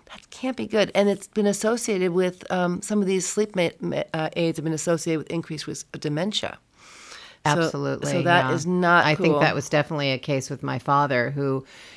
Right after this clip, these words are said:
Speaker 2: used Ambien for years and years. He was up to something like twenty milligrams.
Speaker 1: Oh, my
Speaker 2: A
Speaker 1: God.
Speaker 2: huge amount. And he rapidly went into a state of dementia. When it came on, w-, once it came on, it happened fast. It wasn't as gradual as some people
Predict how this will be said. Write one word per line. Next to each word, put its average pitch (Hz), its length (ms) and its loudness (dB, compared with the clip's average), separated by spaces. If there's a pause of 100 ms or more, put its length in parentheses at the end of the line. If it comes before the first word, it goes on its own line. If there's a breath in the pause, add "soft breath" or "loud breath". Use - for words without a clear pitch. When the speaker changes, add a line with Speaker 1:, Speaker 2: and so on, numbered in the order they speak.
(120)
Speaker 2:
used 156 320 2
Ambien 143 580 2
for - 160 -6
years 143 600 2
and 139 140 0
years. 135 240 2
He 139 140 -2
was 131 140 -4
up 131 160 -2
to 131 280 -4
something 139 280 -2
like 127 180 -2
twenty 143 320 -2
milligrams. 123 720 0
Speaker 1:
Oh, 202 140 -2
my 139 160 -4
Speaker 2:
A 143 60 -12 (100)
Speaker 1:
God. 147 320 0
Speaker 2:
huge 160 500 2
amount. 139 460 2
And 135 140 0
he 151 180 0
rapidly 143 920 2
went 143 240 0
into 131 260 -2
a 127 80 0
state 127 280 -2
of 123 120 -6
dementia. 120 720 -2
When 143 160 0
it 135 120 -2
came 143 240 0
on, 117 180 -2
w-, 139 260 -4
once 151 440 -2
it 160 120 -4
came 160 220 0
on, 135 300 4
it 127 280 0
happened 127 400 -2
fast. - 480 0
It 131 120 -6
wasn't 139 360 -4
as 123 120 -6
gradual 127 520 -2
as 120 140 -6
some 127 240 -4
people 120 440 -8